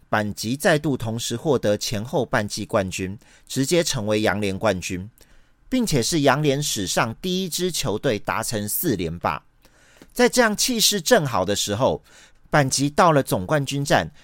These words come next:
面对首次获得央联冠军的养乐多队，却是在鏖战七场后落败，而且留下了一个史上著名的争议事件。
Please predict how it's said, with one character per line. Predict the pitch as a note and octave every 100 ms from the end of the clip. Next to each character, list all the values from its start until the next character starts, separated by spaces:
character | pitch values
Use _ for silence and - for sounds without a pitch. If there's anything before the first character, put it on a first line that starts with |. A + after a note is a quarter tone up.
| -
面 | G#3 F#3
对 | F3 C3
首 | - - G2
次 | F2+ - E3
获 | - E3+
得 | A#2+ G#2+
央 | B2+ D3 C#3+
联 | G2+
冠 | G#2 B2
军 | G2+ G#2+
的 | G2
养 | F2+ D#2+
乐 | C3+
多 | A2+ G#2+
队， | G#2 G2 - - - _ _ _
却 | - A#3+
是 | A3
在 | G3+ F3 -
鏖 | B2+
战 | D3 F#3+ C#3+
七 | - F#3
场 | F#3+ D3+ E2
后 | C3+
落 | A2 B2
败， | G2 A#2 D2 - - - -
而 | -
且 | G3 G3
留 | C3 C3
下 | D3 E3+
了 | C3+
一 | C3+
个 | C3+
史 | G#2+ - A2+
上 | - D#3 C#3
著 | - G3
名 | A2+ F#2+ G#2+
的 | G2+
争 | - C3+ C3+
议 | B2
事 | G#2 A#2+
件。 | F#2+ A2+ D2